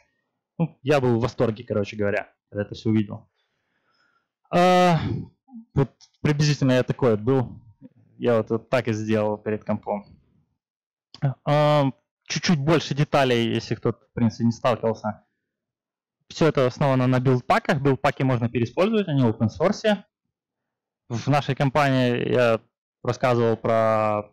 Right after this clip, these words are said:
так и так, билдпаки. А, да-да-да, мы юзаем билдпаки, то есть без Heroku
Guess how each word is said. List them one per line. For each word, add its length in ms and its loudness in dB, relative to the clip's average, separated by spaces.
так 180 -6
и 40 -12
так, 260 -4
билдпаки. 420 0
А, 200 2
да-да-да, 360 4
мы 140 4
юзаем 280 4
билдпаки, 420 2
то 80 0
есть 140 -2
без 200 -4
Heroku 400 0